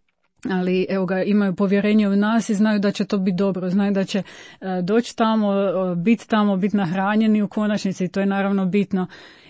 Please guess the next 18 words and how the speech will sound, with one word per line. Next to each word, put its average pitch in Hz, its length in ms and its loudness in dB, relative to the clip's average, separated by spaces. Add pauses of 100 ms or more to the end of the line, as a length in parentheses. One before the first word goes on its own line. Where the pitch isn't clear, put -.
(140)
i 185 480 0
vratit 202 440 0
se 202 120 -4
sigurno 196 460 0
doma 180 440 -4
i 190 120 -4
to - 220 0
je 226 80 6
jednostavno 208 400 2
neka 202 220 0
bezbrižnost 180 800 -2
taj 180 180 -2
dan 196 400 0
i, 190 180 -2 (320)
i 208 100 -4
to 202 180 0
mijenja 185 380 2
čovjeka 180 560 -6